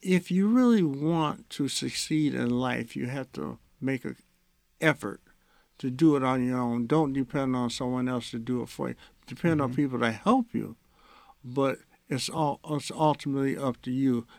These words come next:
Speaker 1: 'cause there's no excuse. You can't tell, you can't blame anything on anybody else. But once you deal with, with it yourself, it's a problem,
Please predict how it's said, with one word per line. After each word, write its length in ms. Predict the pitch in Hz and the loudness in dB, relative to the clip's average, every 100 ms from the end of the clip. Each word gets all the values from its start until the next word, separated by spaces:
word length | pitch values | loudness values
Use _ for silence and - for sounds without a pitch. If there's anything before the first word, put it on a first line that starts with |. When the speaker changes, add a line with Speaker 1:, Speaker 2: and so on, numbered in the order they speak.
| _ | _
Speaker 1:
'cause 200 | - 113 | -2 0
there's 200 | 117 113 | 0 0
no 280 | 120 139 147 | 2 2 2
excuse. 500 | 135 - - 147 120 | 0 -2 0 0 0
You 60 | 123 | -6
can't 300 | - 147 117 | -2 -2 -2
tell, 440 | - 151 131 120 - - - _ _ _ | -2 0 0 -2 -10 -20 -20 _ _ _
you 100 | 151 | -4
can't 280 | - 151 127 | 4 6 6
blame 440 | 143 147 143 131 - _ _ - | 4 4 4 0 -8 _ _ 4
anything 400 | 185 190 180 151 | 6 8 6 4
on 140 | 143 | 4
anybody 460 | 156 156 143 139 135 | 4 4 4 2 2
else. 340 | 131 117 - - - | 0 -2 -6 -16 -8
But 100 | 127 | -4
once 440 | 123 143 160 147 | -2 0 0 2
you 80 | 143 | -2
deal 320 | 135 143 131 | 2 2 2
with, 220 | 131 120 - - _ - | 0 -4 -12 -20 _ 0
with 240 | 147 139 | 2 2
it 180 | 135 117 | 0 -2
yourself, 680 | - 120 113 - 170 143 - - | -2 -4 -2 0 2 2 -2 -14
it's 100 | 123 | -14
a 60 | |
problem, 640 | 120 - 165 147 131 107 | -10 -2 2 2 -2 -8